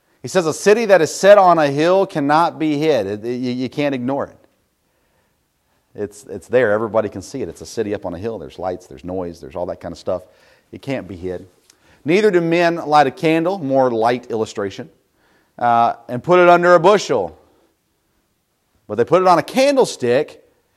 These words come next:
and it giveth light unto all that are in the house." We understand the picture, right?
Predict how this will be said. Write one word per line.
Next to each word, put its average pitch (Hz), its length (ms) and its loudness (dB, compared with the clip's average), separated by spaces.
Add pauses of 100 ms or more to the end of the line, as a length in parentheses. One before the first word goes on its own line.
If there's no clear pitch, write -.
(220)
and 123 140 -6
it 139 80 -2
giveth 165 340 0
light 156 420 2
unto 131 180 -4
all 160 680 2 (180)
that 139 180 0
are 143 140 2
in 139 140 0
the 131 80 -4
house." 120 560 -8 (200)
We 127 140 -6
understand 123 380 -4
the 101 60 -10
picture, 90 340 -10
right? 92 260 -6